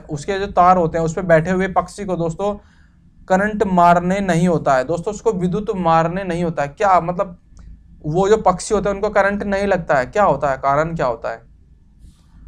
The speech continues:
A bird sitting on a high voltage electric wire does not get the electric electrocuted because it has high resistance।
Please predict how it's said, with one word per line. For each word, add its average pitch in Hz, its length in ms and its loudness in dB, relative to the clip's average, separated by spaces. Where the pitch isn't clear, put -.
A 139 120 0
bird 190 320 4
sitting 190 320 -4
on 180 120 0
a 185 80 2
high 160 260 2
voltage 175 420 0
electric 160 460 -2
wire 143 320 4
does 160 280 2
not 156 200 -2
get 151 240 0
the 156 140 -2
electric 151 520 -4
electrocuted 170 1040 0
because 143 480 0
it 180 280 -4
has 151 360 4
high 156 280 4
resistance। 170 680 0